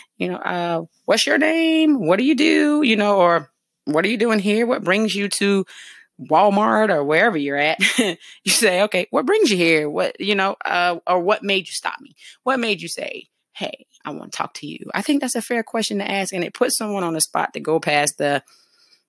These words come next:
"Uh, I don't know," or, "Uh, I just kinda bumped into you." It's like, no. You know, someone says, "Well, I,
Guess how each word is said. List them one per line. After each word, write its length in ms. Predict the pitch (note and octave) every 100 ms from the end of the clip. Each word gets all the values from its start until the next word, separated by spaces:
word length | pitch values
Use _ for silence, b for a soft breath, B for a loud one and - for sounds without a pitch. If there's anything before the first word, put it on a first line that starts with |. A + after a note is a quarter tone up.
| -
"Uh, 1200 | - D#3+ F3+ F#3+ F#3 F#3 F#3 F3+ F3+ F#3 F#3 F#3 F#3+
I 120 | G3+
don't 260 | A3+ A#3 A#3
know," 420 | B3+ C4+ F#3 E3
or, 300 | E3 D#3+ -
"Uh, 840 | G3+ G#3 G3 F#3+ F#3+ F#3 F#3+ F3+ F3
I 80 | -
just 200 | F3 F#3
kinda 220 | - F#3
bumped 260 | F3+ F#3 -
into 300 | G3+ A3+ D#3
you." 140 | C#3+
It's 180 | C#3 C#3
like, 160 | D#3 D#3+
no. 500 | E3 B3+ - C#3 C#3+ B B B B
You 100 | F3+
know, 120 | G3+
someone 280 | G3 G#3+ G#3
says, 200 | - G3+
"Well, 140 | -
I, 140 | -